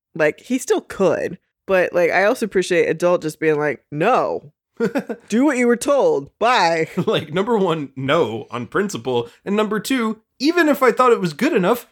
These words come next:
Speaker 2: no. I would get sued immediately.
Speaker 1: Yeah. It's game day. We go to the locker room, and Monroe comes in, and Archie's like, "What are you doing?" He's like, "I'm not gonna fight you, Red. I'm not sitting this one out. I can't." He's like, "Why aren't you limping?" "Did my uncle give you those pills?" And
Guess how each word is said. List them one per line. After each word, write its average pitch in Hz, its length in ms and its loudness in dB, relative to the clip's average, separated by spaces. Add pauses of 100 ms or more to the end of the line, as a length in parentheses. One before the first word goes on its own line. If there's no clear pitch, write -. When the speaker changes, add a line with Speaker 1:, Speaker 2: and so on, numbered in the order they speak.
Speaker 2:
no. 226 600 -4 (240)
I 240 120 2
would 302 180 -4
get 311 160 -6
sued 147 680 -2 (100)
immediately. 370 1160 -6 (140)
Speaker 1:
Yeah. - 120 -20 (360)
It's - 180 -6
game 208 320 0
day. 196 240 2
We 185 80 0
go 175 140 2
to 165 60 -2
the 156 60 -4
locker 165 320 0
room, 160 360 0
and 139 120 -6
Monroe 143 340 -2
comes 151 320 -6
in, 147 300 0
and 131 100 -4
Archie's 139 220 -6
like, 165 160 -4
"What 277 100 2
are 330 40 2
you 320 80 2
doing?" 311 440 0
He's 151 100 -6
like, - 120 -8
"I'm 143 100 -8
not 156 160 -2
gonna 196 100 0
fight 233 320 -2
you, 196 80 2
Red. 180 300 2
I'm 156 100 -2
not 156 200 -4
sitting - 240 -4
this 147 160 -8
one 139 140 -6
out. 123 280 -6
I 139 60 -6
can't." 123 500 -6
He's - 440 -14
like, 143 120 -2
"Why 156 140 4
aren't 170 180 2
you 170 80 2
limping?" 156 340 4 (260)
"Did 180 120 -4
my 208 100 -2
uncle 226 200 0
give 214 160 -2
you 247 60 0
those 220 200 -2
pills?" 202 680 -2 (260)
And 160 480 0